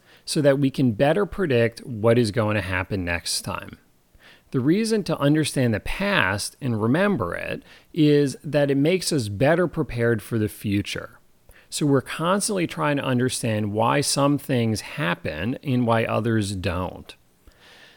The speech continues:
I talk a lot in this podcast and elsewhere about the profound impact that getting an A D H D diagnosis has, because it ex-, it changes our explanation for events.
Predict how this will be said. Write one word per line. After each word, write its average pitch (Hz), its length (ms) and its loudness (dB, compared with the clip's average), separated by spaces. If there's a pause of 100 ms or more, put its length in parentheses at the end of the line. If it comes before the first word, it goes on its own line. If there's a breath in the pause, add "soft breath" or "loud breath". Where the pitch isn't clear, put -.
(260 loud breath)
I - 80 0
talk 247 340 -4
a 262 60 -4
lot 123 300 4
in 113 80 2
this 101 180 -2
podcast 90 920 -6
and 143 160 2
elsewhere 170 600 2 (280 loud breath)
about 147 580 0
the - 100 -12
profound 170 680 -2
impact 131 640 2
that 117 80 0
getting 127 340 4
an 117 80 0
A 120 220 2
D 123 160 2
H 113 180 2
D 110 160 -2
diagnosis 98 720 -2
has, 151 540 -4 (400 soft breath)
because 147 320 2
it 135 120 2
ex-, - 380 -2
it 127 220 2
changes 175 580 -2
our 113 220 2
explanation 98 640 -2
for 87 280 -4
events. 80 600 -8